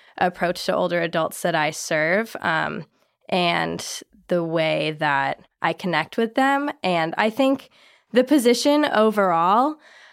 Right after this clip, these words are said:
I think, really puts you in touch with a more, uh, empathetic side of yourself than, um, you might think initially. And it, it really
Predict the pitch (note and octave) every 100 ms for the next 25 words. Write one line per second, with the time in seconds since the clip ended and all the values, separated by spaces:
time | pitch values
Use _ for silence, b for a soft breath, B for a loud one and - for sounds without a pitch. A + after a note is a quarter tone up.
0 | B B G#3+ G#3+ A3 A3 G#3+ G3 G#3+ A3+
1 | A#3 A3+ - A#3 A3+ G#3+ G3 G#3 F3+ -
2 | - F3+ F3+ F3 E3+ D#3+ E3 F3 E3+ D#3+
3 | D#3+ E3 E3 - E3+ D#3 C#3 - E3 B
4 | B B _ _ _ _ _ _ _ _
5 | F3 F3 F#3 F#3 - D#3 F3+ G#3+ - C#3+
6 | C#3 D#3+ G#3+ A3 B3 B3+ - B3+ C4+ -
7 | - E3+ D#3 D#3 B B B - E3 D#3+
8 | E3 F3 E3 E3 - _ _ _ _ -
9 | D#3+ D#3 G3+ - - - _ _ - F#3
10 | F3 E3+ - G#3+ G#3+ A3+ A3+ F3+ F3 E3+
11 | - F#3 F#3+ F#3+ G3 G3